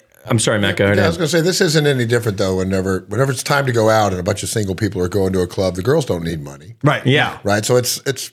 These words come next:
Speaker 2: I think that's not surprising that that would happen, and I think it's just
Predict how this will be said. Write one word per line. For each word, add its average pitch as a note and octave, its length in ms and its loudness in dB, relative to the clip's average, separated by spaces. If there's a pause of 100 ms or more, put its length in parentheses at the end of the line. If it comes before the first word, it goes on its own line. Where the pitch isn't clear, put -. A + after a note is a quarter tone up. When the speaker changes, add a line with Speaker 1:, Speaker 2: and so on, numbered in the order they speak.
(140)
Speaker 2:
I A#2+ 60 -4
think D3+ 280 -4 (580)
that's B2+ 240 -2 (640)
not B2+ 420 2
surprising A2 720 0
that F2+ 160 -8
that F#2 160 -2
would F2 120 -4
happen, F#2+ 400 -2
and F2 180 -12
I F2+ 60 -4
think G#2 160 -8
it's F#2+ 80 -14
just - 340 -8